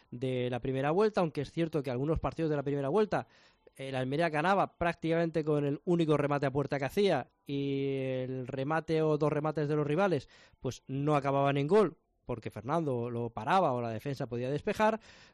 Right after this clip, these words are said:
Pues lo que tiene muy claro es que el Almería está acusando en este mercado, est-, en este mes de enero,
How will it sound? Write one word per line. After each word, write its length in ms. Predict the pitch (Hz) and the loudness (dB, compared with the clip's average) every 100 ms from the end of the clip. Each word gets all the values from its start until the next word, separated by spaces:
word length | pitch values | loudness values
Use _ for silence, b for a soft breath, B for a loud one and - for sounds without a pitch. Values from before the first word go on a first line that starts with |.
| _ | _
Pues 260 | 135 - - | -10 -10 -6
lo 220 | 147 151 | 0 0
que 100 | 143 | 2
tiene 160 | 156 | 2
muy 140 | 165 165 | 2 2
claro 240 | 160 156 | 2 0
es 100 | 165 | 0
que 300 | - 175 - _ - | 0 -2 -2 _ -2
el 180 | 156 156 | 0 2
Almería 380 | 175 170 160 | 2 2 0
está 180 | 156 - | 0 -2
acusando 600 | 170 156 165 220 226 233 | -2 -2 0 2 2 2
en 60 | 220 | 2
este 220 | 190 - | 0 -2
mercado, 540 | 190 175 180 180 180 - | -4 -2 0 2 0 -4
est-, 260 | - - | -10 -8
en 100 | 143 | -6
este 220 | 143 - | -4 -4
mes 200 | 143 160 | 0 0
de 80 | 143 | 0
enero, 360 | 143 175 185 | 0 2 2